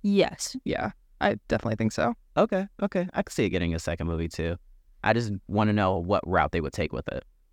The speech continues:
Speaker 1: Now, there is, there is a, a ton of games. There's a ton of 'em.
Speaker 2: Mm-hmm.
Speaker 1: Now, it seems like this first movie kind of delved into the first three.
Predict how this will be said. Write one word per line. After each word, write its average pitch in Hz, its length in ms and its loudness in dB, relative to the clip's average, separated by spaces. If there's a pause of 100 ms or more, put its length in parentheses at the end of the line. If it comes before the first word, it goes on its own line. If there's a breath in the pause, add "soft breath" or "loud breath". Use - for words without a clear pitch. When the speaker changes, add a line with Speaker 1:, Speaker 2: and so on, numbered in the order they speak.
(400)
Speaker 1:
Now, 202 260 2
there 196 160 2
is, 233 560 0 (560)
there 208 220 0
is 302 340 -2 (280)
a, 220 160 4
a 214 100 4
ton 226 240 2
of 175 80 -4
games. - 300 -8
There's 208 140 0
a 190 60 -2
ton 180 220 -4
of - 120 -8
'em. - 120 -12 (180)
Speaker 2:
Mm-hmm. 202 300 -2
Speaker 1:
Now, 196 440 2
it 220 140 -2
seems 269 240 4
like 285 140 2
this 226 160 -4
first 196 300 -2
movie 180 440 -2 (540)
kind 196 260 2
of 185 140 -2 (120)
delved 185 260 4
into 180 140 0
the 175 100 -6
first - 380 -2
three. 180 540 -2